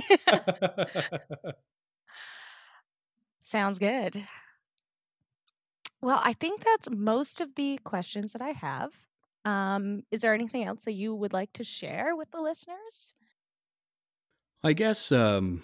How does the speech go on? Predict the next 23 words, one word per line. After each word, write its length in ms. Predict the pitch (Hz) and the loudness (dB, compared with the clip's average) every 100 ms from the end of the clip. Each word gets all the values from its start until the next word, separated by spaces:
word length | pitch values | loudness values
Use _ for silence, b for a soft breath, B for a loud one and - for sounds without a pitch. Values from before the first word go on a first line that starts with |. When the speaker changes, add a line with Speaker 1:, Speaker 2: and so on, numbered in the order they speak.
| B B B B B B B _ _ _ _ _ _ _ _ _ - - | B B B B B B B _ _ _ _ _ _ _ _ _ -8 -2
Speaker 2:
I 100 | 135 | 0
guess 200 | 175 180 | 0 0
I 40 | |
really 240 | 165 160 | 2 2
just 160 | 147 131 | 4 4
have 180 | 131 120 | 4 6
a 40 | |
request 340 | 110 - 113 - | 2 4 2 2
for 80 | 98 | -2
the 60 | |
listeners, 380 | 87 90 - 92 | 0 -2 -2 -2
and 100 | 98 | 0
it's 160 | 98 - | 0 0
a 60 | |
tag 360 | 113 113 113 110 | -2 2 2 4
on 280 | 104 104 101 | 2 2 0
from 220 | - 98 | 0 0
what 140 | 98 | 0
I 60 | 92 | -2
was 160 | 90 85 | -2 -4
just 180 | 87 | -4
saying. 420 | - 98 92 90 - B B B B B | -4 -4 -4 -8 -12 B B B B B
Um, 380 | 90 92 87 92 | -4 -2 -2 -4